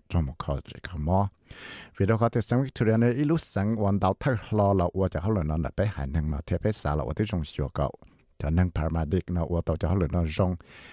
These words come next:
ua giờ tới giờ bé ta tàu ua, ua là đào thơ lo, ua cho họ lời nó là bé hải nâng nó. Giờ lấy cho là tu trong phứ sáng nào cũng tao cho lùa tại vừa chữ nhớ ốp cho cho million dollar là,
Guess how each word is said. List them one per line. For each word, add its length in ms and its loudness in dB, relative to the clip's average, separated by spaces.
ua 80 -2
giờ 200 6
tới 140 2
giờ 160 2
bé 80 0
ta 120 -2
tàu 260 -2
ua, 260 -4
ua 80 -6
là 260 -2
đào 180 -2
thơ 120 0
lo, 280 0
ua 160 0
cho 120 -6
họ 60 -2
lời 120 -4
nó 240 -4
là 240 0
bé 100 2
hải 140 0
nâng 200 -2
nó. 180 -2
Giờ 120 4
lấy 120 4
cho 160 4
là 220 4
tu 360 2
trong 160 4
phứ 260 0
sáng 320 0
nào 120 2
cũng 160 -2
tao 140 4
cho 200 2
lùa 240 2
tại 160 -2
vừa 220 2
chữ 260 -6
nhớ 180 4
ốp 200 2
cho 140 -6
cho 120 -4
million 380 0
dollar 260 -2
là, 180 -2